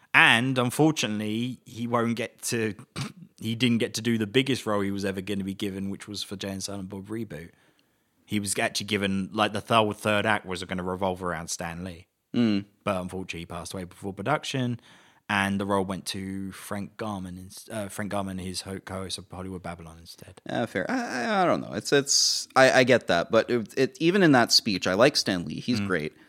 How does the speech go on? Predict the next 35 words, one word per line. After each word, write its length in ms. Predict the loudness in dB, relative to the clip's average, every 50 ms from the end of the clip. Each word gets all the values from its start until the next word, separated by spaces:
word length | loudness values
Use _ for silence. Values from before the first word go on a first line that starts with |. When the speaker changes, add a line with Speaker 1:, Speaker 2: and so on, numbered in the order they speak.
| _ _ _ _ 2
Speaker 2:
But 120 | 4 4
he's 200 | 6 6 6 6
giving 260 | 8 6 6 8 8 6
a 60 | 6
pep 240 | 6 6 4 4 6
talk 300 | 6 8 8 6 6 2
to 440 | 0 2 2 4 4 4 2 2 0
a 80 | -2 -2
character 600 | 4 6 6 6 6 6 4 4 6 6 6 4
who, 180 | 2 2 2 2
until 280 | 2 4 6 6 6
this 200 | 8 6 4 4
point, 280 | 4 2 4 4 4 2 2
I've 240 | 2 2 2 2 2
considered 560 | 0 2 2 4 4 4 4 4 2 0 0
to 80 | -4 -4
be 240 | -2 0 2 2 2
a 40 |
complete 720 | 0 -2 -2 -4 -4 -4 -4 -4 -2 0 0 0 0 -2 -2
dickwad. 560 | -2 -4 -2 -2 -4 -4 -4 -4 -4 -6 -6 -6 -4
A 80 | 0 6
guy 260 | 8 10 10 10 8
I 180 | 8 6 6 6
do 140 | 4 2 0
not 320 | 2 2 0 -2 -2 -2
like. 300 | 0 0 2 0 0 2
I 120 | 2 4 4
don't 120 | 4 4
wanna 180 | 4 2 0 0
see 220 | -2 -2 -2 -2 0
this 180 | 0 2 2
Speaker 1:
Yeah. 80 | 4 4
Speaker 2:
guy 120 | 2 0
do 180 | 0 -2 -2 0
well. 440 | 4 6 6 8 8 6 6 2 0